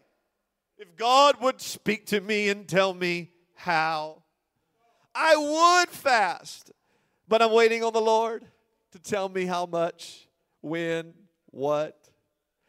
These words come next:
I would forgive. I'm waiting on the Lord to release me.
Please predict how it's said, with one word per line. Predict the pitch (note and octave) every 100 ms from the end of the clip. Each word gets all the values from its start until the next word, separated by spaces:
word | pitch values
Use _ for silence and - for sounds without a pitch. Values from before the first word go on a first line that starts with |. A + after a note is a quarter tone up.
| _ -
I | C4 C#4
would | C4 D4+ E4+ D#4+
forgive. | - C4+ G3+ A3 F#3 D#3+ C3+ - _ _ _ _
I'm | A3 A#3+
waiting | B3 B3+ B3 A#3+
on |
the | A3+
Lord | A3+ A3+ G#3+
to |
release | G#3 G3+ G#3 A#3 A#3 - - F#3
me. | F#3